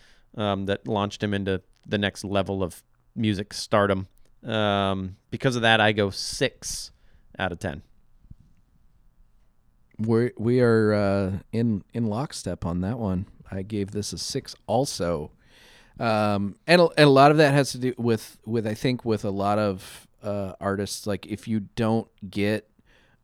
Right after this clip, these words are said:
Speaker 2: a second number one, then you just sort of exist or fade away. And,
Speaker 1: Yeah.
Speaker 2: and sort of based on the fact that this was his second number one, you know, it took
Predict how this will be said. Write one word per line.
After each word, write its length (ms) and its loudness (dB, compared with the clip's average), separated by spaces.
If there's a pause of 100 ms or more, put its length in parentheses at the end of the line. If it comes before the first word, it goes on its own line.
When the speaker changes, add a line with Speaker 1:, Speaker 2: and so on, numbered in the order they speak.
Speaker 2:
a 140 -2
second 600 -4 (240)
number 440 -4
one, 520 -2 (880)
then 840 -4
you 200 -4
just 240 -6
sort 240 -2
of 140 -6
exist 720 -6
or 160 -10
fade 260 -4
away. 480 -10 (760)
And, 160 -2
Speaker 1:
Yeah. 260 2 (120)
Speaker 2:
and 260 -4
sort 300 2
of 140 0
based 320 -2
on 160 -2
the 80 -6
fact 280 -2
that 140 -8
this 180 -6
was 240 -4
his 140 -6
second 340 -6
number 260 -2
one, 720 0 (500)
you 160 -6
know, 160 -4
it 180 -6
took 280 -4